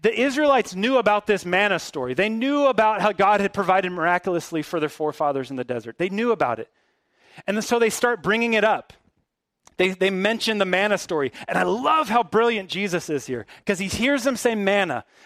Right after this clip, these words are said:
and he takes the opportunity to connect the dots for them. He connects the dots. These,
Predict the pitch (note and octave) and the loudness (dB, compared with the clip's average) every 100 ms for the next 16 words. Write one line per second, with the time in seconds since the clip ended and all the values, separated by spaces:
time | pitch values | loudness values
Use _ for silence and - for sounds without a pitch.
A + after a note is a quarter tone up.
0 | - E3+ F3+ - A#3 - B3+ B3 A#3+ G#3 | -8 -6 -4 0 0 0 0 0 2 -2
1 | - A3 G#3 F#3+ F3 F#3 F3 - E3+ C#3+ | -2 -4 -2 -4 -6 -2 -2 -2 -2 0
2 | D3 - - B2 A2 G#2 _ _ _ - | -2 -4 -10 -10 -10 -14 _ _ _ -8
3 | G3+ - G#3 A3+ - A#3+ G3+ F#3 D3 - | -4 -2 0 0 0 -2 2 2 0 -4
4 | F3+ | -10